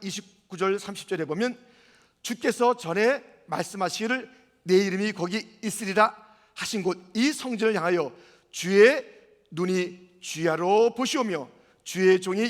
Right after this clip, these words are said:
이곳을 향하여 비는 기도를 들으시옵소서. 주의 종과 주의 백성 이스라엘이 이곳을 향하여 기도할 때는 주는 그 간구함을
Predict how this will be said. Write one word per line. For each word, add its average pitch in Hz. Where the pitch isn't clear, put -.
이곳을 208
향하여 226
비는 208
기도를 185
들으시옵소서. 151
주의 247
종과 240
주의 226
백성 220
이스라엘이 175
이곳을 226
향하여 202
기도할 175
때는 220
주는 190
그 190
간구함을 233